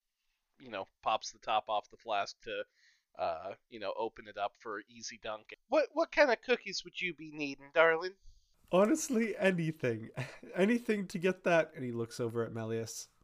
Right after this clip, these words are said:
Speaker 2: and he sort of whispers and leans in. "Anything to get that awful taste out of my mouth.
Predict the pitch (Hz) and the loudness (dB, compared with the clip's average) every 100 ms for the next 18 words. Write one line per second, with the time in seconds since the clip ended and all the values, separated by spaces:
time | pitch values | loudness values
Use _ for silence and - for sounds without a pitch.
0 | _ _ _ _ 120 117 110 117 107 117 | _ _ _ _ -6 -4 -4 -6 -6 -8
1 | 113 - 117 107 113 113 107 110 113 - | -8 -6 -6 -4 -4 -4 -4 -6 -6 -12
2 | _ - 226 302 233 165 - 175 - 156 | _ -6 0 2 2 -4 -4 -4 -2 -4
3 | - - 208 240 - 156 156 180 202 - | -4 0 2 2 -2 -4 -2 0 0 0
4 | 151 131 123 113 113 110 113 | -2 0 -2 -2 -2 -2 -6